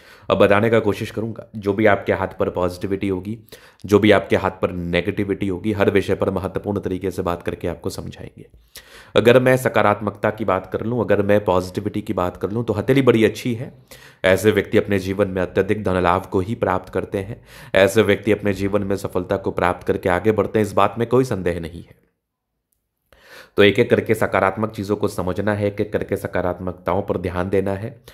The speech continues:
देखना है क्या किस प्रकार की सकारात्मकताएं हाथ पर मौजूद है और आगे का जीवन किस प्रकार से व्यतीत होने वाला है।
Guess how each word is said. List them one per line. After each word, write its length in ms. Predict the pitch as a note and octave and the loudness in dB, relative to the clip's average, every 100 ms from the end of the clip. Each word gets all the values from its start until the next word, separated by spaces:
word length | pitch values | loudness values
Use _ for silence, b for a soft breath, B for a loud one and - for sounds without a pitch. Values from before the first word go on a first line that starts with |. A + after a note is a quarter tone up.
| B B B | B B B
देखना 380 | F2+ G2 G#2+ G#2+ | 4 4 4 0
है 140 | G#2 | 0
क्या 200 | G#2+ F#2+ G2 | -2 0 -2
किस 200 | G2+ - | -4 -8
प्रकार 360 | F#2 F#2 F#2 | -6 -2 -2
की 120 | F#2+ | -2
सकारात्मकताएं 840 | F#2+ F#2 F2+ F2 E2+ F2+ - G2 G2 | -6 -4 -4 -4 -6 -10 -4 -2 0
हाथ 220 | F2+ - | -4 -4
पर 100 | G2 | -4
मौजूद 400 | F2+ F2 E2+ G2+ | -2 -4 -4 -4
है 60 | G#2+ | -2
और 120 | A2+ | 0
आगे 160 | F#2+ G2+ | 0 0
का 140 | G2+ | -2
जीवन 300 | F#2+ F#2+ F#2 | -2 -2 -6
किस 200 | G2+ F#2 | -6 -8
प्रकार 320 | - F#2+ F2 E2+ | -8 -6 -6 -4
से 140 | G#2+ | -6
व्यतीत 400 | G2+ F2 F#2 - | -4 -6 -6 -10
होने 140 | E2+ F2+ | -12 -12
वाला 260 | F#2+ - | -12 -16
है। 120 | - | -20